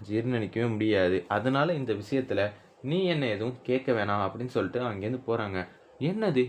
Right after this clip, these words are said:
இவ்வளோ நியாயமா வந்து பேசுறாங்களே? இன்னமும் நம்ம அப்பா அம்மா மேல மரியாதை வச்சு அவங்க அம்மா பண்றது தான் கரெக்ட்டுங்கிற மாதிரி சொல்றாங்க. ஏங்க சும்மானு இருங்க. அக்காவும் மாமாவும் பாவம். நம்ம தான் அக்கா வந்து கோவத்துல வந்து இருக்கா. கொஞ்சம் கொஞ்சமா வந்து சரி செய்ய வேண்டியதெல்லாம் இருக்கு.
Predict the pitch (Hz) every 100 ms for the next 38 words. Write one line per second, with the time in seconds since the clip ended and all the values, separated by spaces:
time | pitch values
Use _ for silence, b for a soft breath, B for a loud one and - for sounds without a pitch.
0 | 120 107 202 190 120 120 147 156 143 117
1 | 117 117 123 135 110 98 95 101 B B
2 | - 143 208 240 226 151 104 104 190 160
3 | 127 101 110 120 98 101 135 117 95 95
4 | - 104 107 - 101 95 90 90 117 123
5 | 120 92 98 98 110 113 98 98 107 107
6 | 98 101 104 110 104 104 98 101 B B
7 | - 113 131 113 - 107 117 131 175 147
8 | 143 123 117 - - - 135 135 131 123
9 | 110 113 107 117 117 104 104 104 110 -
10 | - 110 131 123 117 117 - - 101 -
11 | 127 117 117 123 127 113 101 110 123 123
12 | 104 98 B B B 156 175 165 131 135
13 | 143 127 127 135 139 127 110 98 92 92
14 | 101 117 113 117 101 113